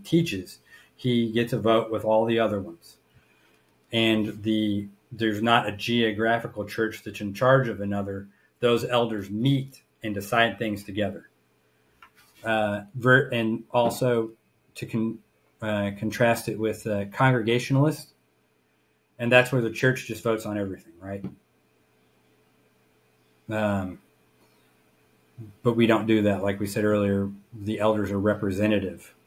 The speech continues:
of the congregation, and the congregations do have a say in who the elders are, so that there is,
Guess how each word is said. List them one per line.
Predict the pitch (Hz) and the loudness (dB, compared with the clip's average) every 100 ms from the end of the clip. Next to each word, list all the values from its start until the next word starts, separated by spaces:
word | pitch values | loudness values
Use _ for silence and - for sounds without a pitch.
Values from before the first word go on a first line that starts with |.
| - | -8
of | 104 | -6
the | 101 | -4
congregation, | 98 101 95 92 92 - 90 92 _ _ _ _ _ _ _ | -2 -2 -2 -2 -6 -6 -12 -18 _ _ _ _ _ _ _
and | 107 110 | -6 -2
the | 110 | 2
congregations | 131 131 123 120 117 113 98 | 4 4 4 2 0 -2 -6
do | 95 113 110 | -2 0 0
have | 113 92 | -2 -6
a | |
say | - 110 98 | -6 -2 0
in | 101 | 0
who | 98 101 | -2 -2
the | 104 | 2
elders | 120 117 90 | 2 2 -4
are, | 87 - _ _ _ _ _ _ _ - | -12 -18 _ _ _ _ _ _ _ -10
so | - 104 | -2 -2
that | 98 98 | -2 0
there | 101 101 | 2 2
is, | 101 101 98 98 | 2 0 0 -4